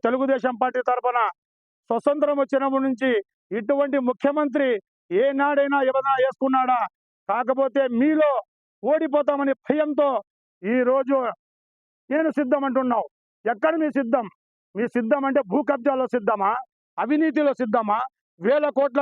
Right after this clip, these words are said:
డబ్బులు సంపాదించి వేల కోట్ల అప్పు చేసడంలో రికార్డు సాధించిన దాంట్లో చూద్దామా? మీరు ఒక మద్యం తీసుకొని మద్యంలో స్వ-, సిద్ధం అంటున్నారా? మీరు గంజాయి విచ్చలవిడిగా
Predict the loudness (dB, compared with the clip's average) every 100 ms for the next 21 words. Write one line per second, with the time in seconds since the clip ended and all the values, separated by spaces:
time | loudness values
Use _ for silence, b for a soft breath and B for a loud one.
0 | 0 0 0 0 -2 -2 -4 -2 -2 -2
1 | -6 _ _ -2 0 0 0 0 0 0
2 | 0 0 0 0 0 0 0 -4 _ -6
3 | -2 0 0 0 -2 -2 0 0 0 0
4 | -2 -2 -2 0 -2 -4 _ _ _ _
5 | -2 0 0 -2 -8 _ -2 0 0 0
6 | 0 0 0 0 0 0 0 -4 -10 _
7 | -4 -4 0 0 0 0 0 0 0 -2
8 | -8 _ _ _ -6 -2 0 0 0 0
9 | 0 0 -2 -4 _ _ -4 -2 0 0
10 | 0 0 2 0 -2 -2 -2 0 0 0